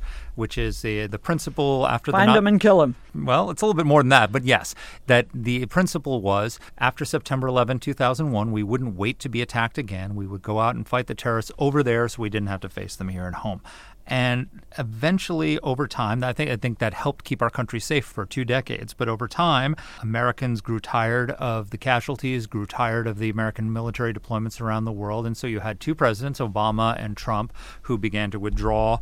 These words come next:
Speaker 1: our forces, reducing our military footprint abroad, turning to allies around the world and empowering them. So when we were, you mentioned Afghanistan at the start of this,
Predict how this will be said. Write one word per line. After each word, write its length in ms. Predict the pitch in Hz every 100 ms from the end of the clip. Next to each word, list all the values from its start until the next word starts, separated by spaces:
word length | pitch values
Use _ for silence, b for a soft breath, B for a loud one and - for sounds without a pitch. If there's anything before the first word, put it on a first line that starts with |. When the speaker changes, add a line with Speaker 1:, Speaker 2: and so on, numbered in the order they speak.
| B
Speaker 1:
our 160 | 104 104
forces, 540 | - 156 - 156 139
reducing 420 | 110 104 113 117
our 60 | 110
military 580 | 107 110 - 117 107 104
footprint 440 | - 117 - 110
abroad, 580 | 95 113 123 123 120 123 B B -
turning 440 | - 120 113 113
to 520 | - 127 110 107 110 -
allies 440 | 123 113 107 107 110
around 240 | 107 107
the 60 | 104
world 240 | 110 107
and 100 | 104
empowering 540 | 98 - 110 104 104
them. 180 | 123 131
So 120 | 107
when 120 | 113 113
we 140 | 117
were, 80 | 110
you 120 | 104
mentioned 340 | 107 110 110
Afghanistan 580 | 107 - 147 131 - 110
at 60 | 101
the 60 | -
start 280 | - 175
of 60 | 120
this, 180 | 107